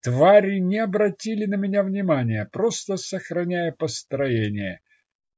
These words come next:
Дотронувшись до серьги связи, я скомандовал всем: «Отцепить этот район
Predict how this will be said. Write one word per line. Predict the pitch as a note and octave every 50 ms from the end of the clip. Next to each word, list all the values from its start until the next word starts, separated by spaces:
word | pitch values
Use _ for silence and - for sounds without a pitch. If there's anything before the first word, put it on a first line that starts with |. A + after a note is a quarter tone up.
| _ _ _ _ _ _
Дотронувшись | - G2 A#2 B2 A#2 D3+ D3 E3+ G3 F#3 F3 E3+ C3+ - - - D3+ D3 C#3 C3 A#2
до | G#2+ C3+ C#3
серьги | B2 - - D3 C#3 C3+ B2 A2+ C3+ D3+ D3
связи, | A#2+ - - - A2+ C#3+ F3 G3 G3 E3+ D3+ D#3+ D#3+ D#3+ D#3 - _ _ _ _ _ _ _ _ _ _ _
я | G#2 A2+ C#3+ D3+
скомандовал | A#2+ - - _ - C3 C3+ C3+ C#3 C3+ B2+ A#2 A2+ A2+ A2+ A2 G2+
всем: | - - - A#2 A2 G#2+ G2+ F#2 - _ _ _ _ _ _ _ _ _ _ _ _ _ _ _ _
«Отцепить | - C#3 B2 - - E3 F#3+ G3+ - - - A#3+ B3 A#3 D#3+ A#2 - D3+
этот | D3+ C#3 A#2 C3 B2 A2 -
район | A2 G#2+ A2 G#2+ G#2+ G2+ F#2+ F#2 F2+ F2